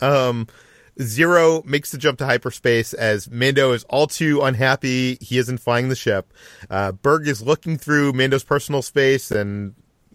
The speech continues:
you know, obviously Mando's unpleased with this. Uh, B-, Berg wonders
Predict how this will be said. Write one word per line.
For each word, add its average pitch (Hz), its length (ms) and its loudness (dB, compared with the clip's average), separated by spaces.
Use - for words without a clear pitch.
you 110 80 -8
know, 98 120 -4
obviously 104 400 -2
Mando's 104 480 -2
unpleased 120 540 -2
with 101 140 -2
this. 92 400 -2
Uh, 101 320 0
B-, 95 200 -12
Berg 143 260 0
wonders 143 640 2